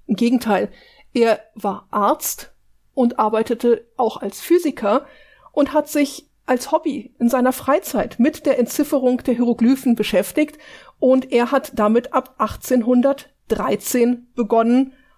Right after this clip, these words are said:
und ebenfalls eine mathematische, naturwissenschaftliche Herangehensweise gewählt.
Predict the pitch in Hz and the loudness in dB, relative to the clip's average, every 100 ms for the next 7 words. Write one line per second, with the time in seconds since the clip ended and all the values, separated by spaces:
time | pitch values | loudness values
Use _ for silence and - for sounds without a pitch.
0 | _ _ _ _ _ 330 - 277 226 - | _ _ _ _ _ -10 -4 -2 -2 -4
1 | 220 208 - - - - 226 220 208 220 | -6 -6 -8 -14 -16 -4 0 2 2 0
2 | 202 202 233 - 226 233 - _ 226 - | 0 -2 -4 0 2 0 -4 _ -8 -4
3 | 220 214 208 233 233 214 - - 240 240 | -2 -2 -2 -2 -2 -4 -4 -2 -2 -2
4 | - 262 214 226 254 202 196 - 196 208 | -4 -4 0 0 0 0 -2 -4 -8 -6
5 | 202 208 214 214 208 - | -8 -8 -8 -8 -12 -16